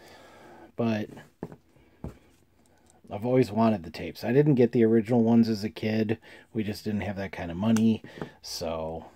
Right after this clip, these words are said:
I was really excited to be able to get these. Let's go ahead and flip Ravage back out. Uh, where's,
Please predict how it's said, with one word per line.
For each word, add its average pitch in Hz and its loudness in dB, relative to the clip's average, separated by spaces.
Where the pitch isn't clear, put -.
I 92 -12
was 85 -10
really 87 -10
excited 80 -12
to 78 -14
be 82 -14
able 73 -12
to 76 -16
get 76 -16
these. - -16
Let's - -20
go 80 -16
ahead 78 -16
and 73 -16
flip - -20
Ravage - -20
back - -14
out. - -18
Uh, - -10
where's, - -14